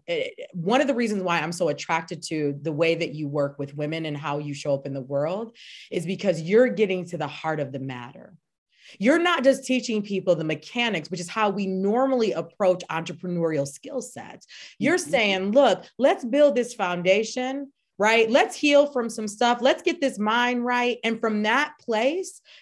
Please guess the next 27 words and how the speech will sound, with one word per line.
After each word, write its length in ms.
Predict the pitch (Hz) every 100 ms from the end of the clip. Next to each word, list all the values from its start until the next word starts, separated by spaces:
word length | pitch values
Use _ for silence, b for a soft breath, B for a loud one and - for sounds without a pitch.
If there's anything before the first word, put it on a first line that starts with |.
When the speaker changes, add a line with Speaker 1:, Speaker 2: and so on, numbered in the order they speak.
| -
Speaker 1:
you 180 | 240
can 220 | 330 277 220
do 200 | 233 226
all 220 | 190 170
this 180 | 170 170
other 200 | 156 156
stuff." 220 | - 143
And 100 | 214
I'm, 160 | 220 226
of 120 | 214
course, 160 | 302 294
the 100 | 240
mechanics 480 | 233 339 359 359 339
matter, 560 | 359 415 233 147 123 -
right? 360 | 240 269 233
They 120 | 262
Speaker 2:
Yeah. 140 | 330 415
Speaker 1:
matter 320 | 196 185 220
'cause 220 | - 247
I 60 | 214
know 160 | 226 262
you 160 | 269
teach 240 | 285 277 269
people 240 | 269 -
systems. 800 | - 392 - - 196 143 165 170 B B B
Speaker 2:
Yes. 120 | 170
Speaker 1:
Um, 480 | 233 220 196 196 196